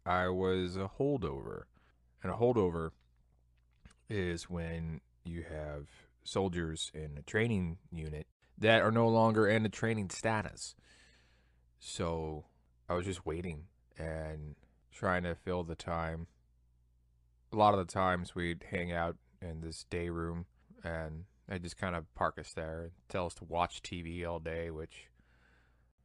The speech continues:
and it wasn't a great feeling, right, having failed. But it was a great teacher.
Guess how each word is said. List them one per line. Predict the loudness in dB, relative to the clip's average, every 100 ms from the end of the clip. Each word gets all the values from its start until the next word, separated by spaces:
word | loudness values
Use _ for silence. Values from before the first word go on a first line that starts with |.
| _ _ _ _
and | 2
it | 8
wasn't | 8 8 4
a | 2
great | 6 6 4 -4
feeling, | -20 -12 -2 0 0 -6 -14 -18 -20 _ _ _ _ _ _ _ _ -8
right, | -4 -4 -6 _ _ _ _
having | -4 -4 -4 -12 -10
failed. | -10 -10 -14 -20 -20 _ _ -8
But | -4 -2 -2 -4 _ _ 0
it | 4
was | 6 4
a |
great | 4 2 2
teacher. | -2 -2 -2 -6 -8